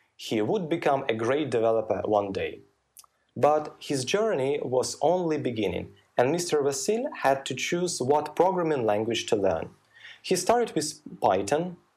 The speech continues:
very easy, just a piece of cake. And then he decided to learn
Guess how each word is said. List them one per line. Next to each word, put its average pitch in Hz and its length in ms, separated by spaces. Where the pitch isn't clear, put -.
very 127 360
easy, 95 440
just 208 320
a - 20
piece - 240
of - 200
cake. - 320
And 110 260
then 107 380
he 127 140
decided 165 580
to 131 80
learn 123 380